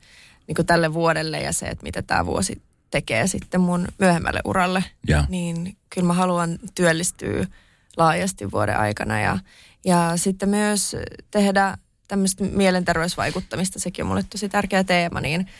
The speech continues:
Speaker 1: niin mä haluan pystyä laajemmin tämän, tämänkin teeman parissa koskettaan
Speaker 2: Mm.
Speaker 1: ihmisiä, nuoria erityisesti.
Speaker 2: M-,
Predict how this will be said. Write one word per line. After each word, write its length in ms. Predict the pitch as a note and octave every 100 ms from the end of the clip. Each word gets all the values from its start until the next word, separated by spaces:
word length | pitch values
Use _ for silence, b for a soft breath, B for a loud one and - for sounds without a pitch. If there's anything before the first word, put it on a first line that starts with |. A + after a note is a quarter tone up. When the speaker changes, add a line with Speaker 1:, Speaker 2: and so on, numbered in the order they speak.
| B B -
Speaker 1:
niin 100 | F3+
mä 80 |
haluan 500 | F3 F3 E3+ E3+ E3+ E3+
pystyä 540 | F3+ - - E3+ E3+
laajemmin 720 | F3 E3+ D#3+ F2 E2+ F2+ - -
tämän, 260 | F3 F3 -
tämänkin 320 | G#3+ G3 F3+
teeman 320 | - D#3 D#3+
parissa 360 | F3+ D#3+ G3+ -
koskettaan 680 | G#3 G#3 A#3 - A3 A3 G3+ - _ _ _ _ _ -
Speaker 2:
Mm. 60 |
Speaker 1:
ihmisiä, 460 | D#2 D2 G3 G#3+ G#3+ F#3 - -
nuoria 380 | A3 G#3+ A3 A3+
erityisesti. 540 | A#3 A#3 B3+ - - _ _
Speaker 2:
M-, 100 | A#2+